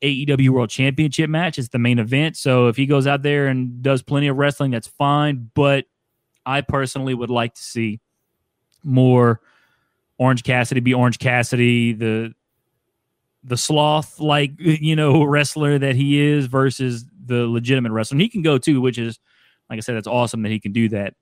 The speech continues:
but that's not what got him to the dance. What got him to the dance is his sloth-like movements in the ring.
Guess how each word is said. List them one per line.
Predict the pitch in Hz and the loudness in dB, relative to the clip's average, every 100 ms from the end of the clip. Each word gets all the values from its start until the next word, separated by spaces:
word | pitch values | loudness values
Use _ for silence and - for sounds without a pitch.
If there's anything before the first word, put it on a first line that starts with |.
| _ _ | _ _
but | 123 | -4
that's | 117 - | -4 0
not | 123 | 0
what | 113 113 | 0 0
got | 117 | -2
him | 113 110 | -2 -4
to | 107 | -6
the | |
dance. | 101 113 104 87 - - - _ _ _ _ | -2 -2 -2 -6 -14 -20 -20 _ _ _ _
What | - 110 | -8 -2
got | 113 | 0
him | 113 | 0
to | 110 | 0
the | 113 | -2
dance | 117 120 123 - | 0 2 2 -2
is | 110 107 104 | -6 -4 -4
his | 107 | -4
sloth-like | - - 107 117 123 131 - 117 120 117 | -6 -6 -2 0 2 -2 -4 -2 0 0
movements | 120 131 131 117 104 113 - | 4 6 6 4 -2 -4 -4
in | 139 127 | 0 0
the | 113 | 0
ring. | 104 120 123 98 98 | 0 0 0 -2 -8